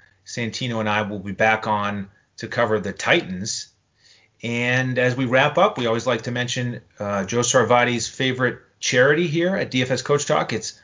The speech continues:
mamba on three dot org. So feel free to check that out. Uh, thank you, as always, for all of your support.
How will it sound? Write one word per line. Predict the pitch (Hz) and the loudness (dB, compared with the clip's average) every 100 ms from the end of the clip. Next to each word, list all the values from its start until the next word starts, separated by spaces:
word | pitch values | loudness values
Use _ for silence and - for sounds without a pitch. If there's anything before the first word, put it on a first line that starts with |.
| _ | _
mamba | 110 113 127 127 | 2 4 6 4
on | - 120 110 | 0 0 0
three | 104 - 131 127 | -4 -6 -2 -2
dot | 123 107 95 - | 0 2 2 0
org. | 113 135 165 147 - _ _ | 2 4 2 -2 -16 _ _
So | - 107 | -6 -6
feel | - 117 | -2 -4
free | 110 117 | -2 -2
to | 104 | -2
check | 101 120 110 | 2 2 4
that | 113 | 2
out. | 110 120 113 - | 4 2 -2 -8
Uh, | 98 82 | -12 -12
thank | - 123 123 | -6 -4 -4
you, | 123 | -2
as | 107 107 | -2 0
always, | 113 123 127 120 | 2 2 0 -2
for | 113 | 0
all | 107 120 | 2 2
of | 110 | 0
your | |
support. | 107 104 - 139 147 147 | -4 -6 0 4 4 2